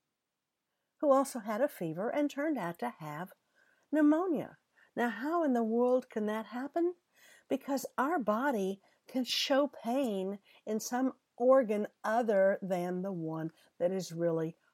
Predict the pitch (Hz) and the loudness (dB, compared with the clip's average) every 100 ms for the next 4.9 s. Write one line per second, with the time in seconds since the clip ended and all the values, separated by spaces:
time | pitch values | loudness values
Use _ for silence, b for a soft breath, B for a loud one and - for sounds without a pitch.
0 | _ - - 175 160 160 147 180 165 - | _ -12 -4 -2 -2 -4 -8 -8 -12 -4
1 | 190 156 - - - _ _ _ _ _ | -2 -2 -6 -14 -20 _ _ _ _ _
2 | _ B B B 349 349 330 - 277 247 | _ B B B 12 12 10 10 6 8
3 | 277 240 214 175 - - 233 233 214 190 | 4 8 6 4 -2 4 8 8 8 6
4 | - - - 381 427 302 196 208 254 | 0 -2 -6 -4 0 0 2 4 4